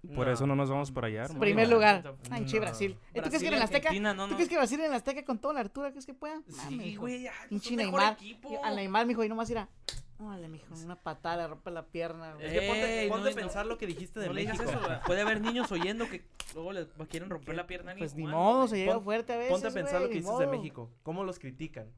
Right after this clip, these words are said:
Speaker 2: ¿Cómo no lo vas a criticar en esta tabla? Ganan y, o sea, el partido estuvo horrendo, por eso lo vas a criticar. Si hubiera ganado cuatro, cinco cero, también lo criticas,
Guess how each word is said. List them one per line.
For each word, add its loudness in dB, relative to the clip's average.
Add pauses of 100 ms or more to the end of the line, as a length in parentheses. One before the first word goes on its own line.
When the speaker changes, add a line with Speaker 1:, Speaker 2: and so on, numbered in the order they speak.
(440)
Speaker 2:
¿Cómo -2
no -2
lo 2
vas -4
a -8
criticar -4
en -4
esta -10
tabla? 0
Ganan -6 (600)
y, 0
o -10
sea, -6
el -6
partido -4
estuvo -2
horrendo, -2
por -6
eso -10
lo -2
vas -8
a -12
criticar. -8
Si -14
hubiera -4
ganado -2
cuatro, -2
cinco -10
cero, -8 (680)
también -6
lo -4
criticas, -8